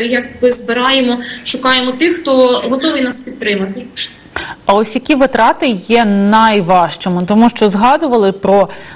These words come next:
Speaker 2: вартість корму, ось, наприклад, чотири з половиною тисячі, тисячі гривень на місяць для сови, а молоко для білок — це тисячу гривень за триста грамів. Як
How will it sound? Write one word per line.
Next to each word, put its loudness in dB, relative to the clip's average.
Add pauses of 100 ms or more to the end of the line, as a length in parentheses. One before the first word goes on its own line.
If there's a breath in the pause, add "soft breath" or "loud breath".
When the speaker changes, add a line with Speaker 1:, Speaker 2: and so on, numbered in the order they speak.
(100)
Speaker 2:
вартість 0
корму, 0
ось, -4
наприклад, 2
чотири 0
з -10
половиною 2
тисячі, 2
тисячі 0
гривень 2 (360 loud breath)
на 4
місяць 2
для 2
сови, 0
а 4
молоко 0
для 0
білок — 2
це 2
тисячу 0
гривень 2
за 2
триста 0
грамів. 0
Як 2